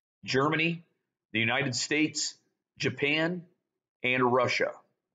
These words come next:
We will compare and contrast the pacing and timing of industrialization.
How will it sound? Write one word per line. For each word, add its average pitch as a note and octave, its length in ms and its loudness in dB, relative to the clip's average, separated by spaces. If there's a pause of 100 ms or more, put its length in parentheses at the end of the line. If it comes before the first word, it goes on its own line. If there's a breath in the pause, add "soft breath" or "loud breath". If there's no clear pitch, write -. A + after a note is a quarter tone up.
(440)
We G3+ 140 -2
will C4+ 180 4
compare F3+ 420 0
and F3+ 120 -2
contrast A#2 640 0
the C#3 100 0
pacing C3+ 640 -2
and D#3+ 240 -4
timing F3 680 -2
of G#2+ 140 0
industrialization. G2+ 1000 -2